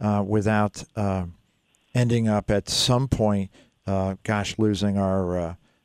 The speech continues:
our, our principal? So a structured note in its most simplistic form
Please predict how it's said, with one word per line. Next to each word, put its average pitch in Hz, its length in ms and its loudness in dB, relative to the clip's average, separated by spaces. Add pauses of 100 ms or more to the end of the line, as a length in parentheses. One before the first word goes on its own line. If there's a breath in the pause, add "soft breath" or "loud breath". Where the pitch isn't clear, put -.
(100)
our, 107 240 -6
our 113 120 0
principal? 95 640 -6 (340 soft breath)
So 139 300 4 (160)
a 135 80 0
structured 175 580 -2
note 135 320 0
in 127 180 -2
its 117 240 -6
most 123 580 -2
simplistic - 720 -6
form 104 500 -8